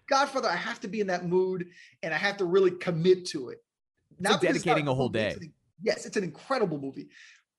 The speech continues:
Speaker 1: But I would say, uh, believe it or not, as much as I love Scarface and I've seen it more than Goodfellas, Goodfellas is just amazing. And it
Speaker 2: Oh, it's
Speaker 1: hold,
Speaker 2: the
Speaker 1: like, something
Speaker 2: best.
Speaker 1: about Goodfellas still,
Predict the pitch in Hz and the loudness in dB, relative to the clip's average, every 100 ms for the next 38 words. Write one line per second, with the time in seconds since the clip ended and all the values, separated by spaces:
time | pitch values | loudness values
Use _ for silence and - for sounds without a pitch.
0 | - 190 233 277 196 - 240 233 - 170 | 0 2 2 0 -4 2 4 4 0 -4
1 | 180 269 277 226 202 170 214 226 175 175 | -4 -4 -2 -2 -2 -2 -2 -2 0 0
2 | 180 - 185 185 - 131 131 - 196 180 | 0 -2 -2 -2 -8 -10 -10 -8 -8 -6
3 | 147 175 180 156 180 180 214 220 - _ | -2 -2 0 2 0 2 -4 -4 -8 _
4 | _ _ - 254 - 147 131 - 127 - | _ _ -8 -8 -6 -8 -8 -12 -16 -14
5 | 120 123 120 117 - 180 180 - - - | -12 -12 -12 -14 -8 -6 -6 -8 -14 -2
6 | 233 208 185 180 294 311 220 165 208 220 | 0 0 -2 -2 -2 -2 -2 -2 -2 -2
7 | 214 175 160 - - 254 269 254 214 | -2 0 -2 -4 -4 -2 0 0 -4